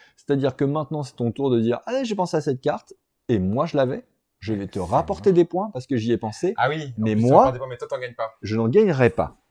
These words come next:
Speaker 1: D'accord ?
Speaker 2: Ok.
Speaker 1: Et comme en plus, j'ai pris le risque de dire beaucoup de cartes, si j'y arrive sans me planter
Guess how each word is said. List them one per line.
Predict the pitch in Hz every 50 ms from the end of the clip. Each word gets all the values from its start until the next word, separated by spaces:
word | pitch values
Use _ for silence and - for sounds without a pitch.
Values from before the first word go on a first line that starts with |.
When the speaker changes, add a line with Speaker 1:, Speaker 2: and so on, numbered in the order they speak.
| _ _ -
Speaker 1:
D'accord ? | 110 107 117 120 101 190 208 233
Speaker 2:
Ok. | 104 87 - _ _ _ - - - - - - - - -
Speaker 1:
Et | 147 143 143 131
comme | - - 247 254 240
en | 226 214
plus, | - - 208 202 190 175 - - 95 82 - _ _ -
j'ai | 107 110 135 139
pris | - - - 196
le | 165 156
risque | 139 139 143 131 - 113
de | 98 92 87
dire | 82 92 98 90 - 90
beaucoup | 90 92 104 127 160 214 208 156 - - - 147
de | 113 104
cartes, | 92 - - 110 143 - - _ - _ _ _ _ _ _ _ _ _ _ _ _ _ _ _ _ _ _ _ _ _ _ _ _
si | _ - - - - 240 240
j'y | 196 151 139 147
arrive | 139 120 107 110 104 95 87 80 - - _ _ _ _ _ _
sans | - - - - 202 190
me | 165
planter | - 151 135 120 113 - 104 117 160